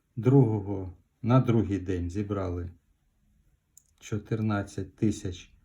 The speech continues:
чотириста п'ятдесят чотири кілограми, і на третій день п'ятнадцять тисяч сто вісімдесят один кілограм.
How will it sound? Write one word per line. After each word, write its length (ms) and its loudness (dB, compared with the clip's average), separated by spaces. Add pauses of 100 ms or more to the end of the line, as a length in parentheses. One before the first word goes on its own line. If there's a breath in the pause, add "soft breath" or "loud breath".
(220)
чотириста 760 -4
п'ятдесят 680 -8 (280)
чотири 560 -8
кілограми, 760 -2 (1040)
і 120 0
на 160 2
третій 480 2
день 420 0 (720)
п'ятнадцять 920 -4 (340)
тисяч 600 -2
сто 560 -4
вісімдесят 840 -8 (120)
один 560 -4 (120)
кілограм. 500 -12